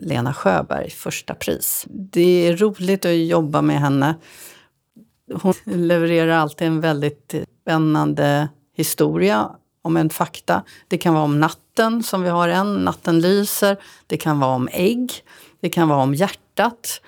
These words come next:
Eh, Kalla fakta om is har vi en annan.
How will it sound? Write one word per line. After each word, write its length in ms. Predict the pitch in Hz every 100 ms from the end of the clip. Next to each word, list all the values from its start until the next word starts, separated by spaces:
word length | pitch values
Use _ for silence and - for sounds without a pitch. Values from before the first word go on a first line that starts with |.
| -
Eh, 180 | 147 143
Kalla 320 | - 143 139
fakta 600 | - - - 151 - -
om 140 | 147 139
is 680 | 160 233 269 277 - - -
har 300 | - - 175
vi 80 | 175
en 140 | 175
annan. 460 | 175 165 170 202